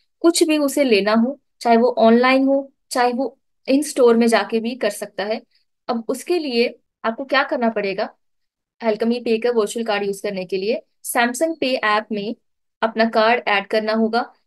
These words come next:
ताकि आप शुरू कर पाए अपनी ट्रांजैक्शंस को। तो Alchemy Pay ने पहले Google Pay के साथ भी किया था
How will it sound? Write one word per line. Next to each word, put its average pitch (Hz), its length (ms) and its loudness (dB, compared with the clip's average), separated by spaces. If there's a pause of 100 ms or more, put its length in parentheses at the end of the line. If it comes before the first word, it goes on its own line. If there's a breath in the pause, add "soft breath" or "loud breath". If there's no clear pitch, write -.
ताकि 220 280 -4
आप 226 300 -2 (220)
शुरू 233 280 -4
कर 214 120 0
पाए 208 240 0
अपनी 220 240 0
ट्रांजैक्शंस 190 680 -8
को। - 100 -16 (680)
तो - 140 -16
Alchemy 302 320 0
Pay 262 280 -2
ने 247 160 0
पहले 247 260 -2
Google 233 320 -4
Pay 285 160 -4
के 269 60 -6
साथ 226 200 0
भी 208 220 -4
किया 208 220 -4
था 262 260 -10